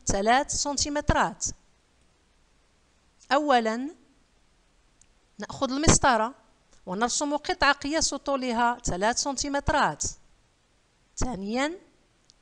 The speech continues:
نأخذ المسطرة ونأخذ البركار، ونحاول أن نأخذ القياس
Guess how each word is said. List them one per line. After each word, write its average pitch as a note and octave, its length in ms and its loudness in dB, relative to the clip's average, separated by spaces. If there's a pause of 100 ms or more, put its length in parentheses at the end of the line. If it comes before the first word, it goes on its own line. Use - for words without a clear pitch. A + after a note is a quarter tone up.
(1000)
نأخذ A#3+ 340 -4
المسطرة B3+ 640 4 (300)
ونأخذ G3+ 400 -8
البركار، C4+ 680 2 (300)
ونحاول C4 500 0
أن C#4+ 140 -4
نأخذ C#4 340 -6
القياس B3+ 800 0